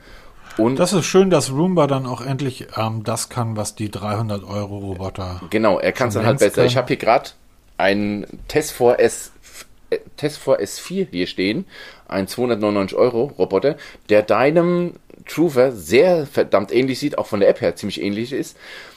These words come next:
Speaker 1: Der
Speaker 2: Das
Speaker 1: hat
Speaker 2: ist die Xiaomi-App.
Speaker 1: Äh,
Speaker 2: Die haben alle dieselbe App.
Speaker 1: Nee, der hat jetzt eine eigene App, eine neue
Speaker 2: Mein-,
Speaker 1: Entwicklung.
Speaker 2: meine hat,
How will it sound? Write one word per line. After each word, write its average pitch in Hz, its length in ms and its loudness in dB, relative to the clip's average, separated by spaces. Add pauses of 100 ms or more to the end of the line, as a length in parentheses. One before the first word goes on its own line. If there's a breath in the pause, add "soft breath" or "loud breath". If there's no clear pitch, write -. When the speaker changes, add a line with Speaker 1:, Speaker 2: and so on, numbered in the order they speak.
(180 loud breath)
Speaker 1:
Der 110 140 6
Speaker 2:
Das 107 60 0
Speaker 1:
hat 175 100 4
Speaker 2:
ist 143 120 -4
die 139 100 0
Xiaomi-App. 127 760 0 (100)
Speaker 1:
Äh, 87 140 0
Speaker 2:
Die 113 80 -2
haben 127 160 0
alle 127 200 -2
dieselbe 120 400 -2
App. 90 220 -12
Speaker 1:
Nee, 131 140 4
der 127 140 4
hat 151 120 0
jetzt 139 200 2
eine - 80 0
eigene 131 280 2
App, - 240 0 (180)
eine 104 140 0
neue 120 180 4
Speaker 2:
Mein-, 120 100 4
Speaker 1:
Entwicklung. 120 280 2
Speaker 2:
meine 151 180 4
hat, 165 140 -2